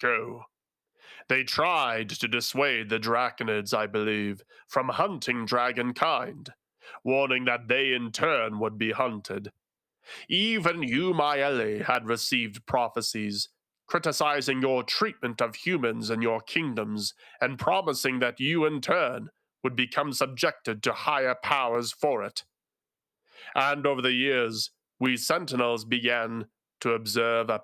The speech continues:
pattern. Seers would go missing with each prophecy,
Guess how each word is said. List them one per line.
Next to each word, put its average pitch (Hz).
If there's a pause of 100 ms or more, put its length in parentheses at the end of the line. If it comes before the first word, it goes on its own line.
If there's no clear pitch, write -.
pattern. - (1120)
Seers 110 (220)
would 117
go 123
missing -
with 104
each 143
prophecy, -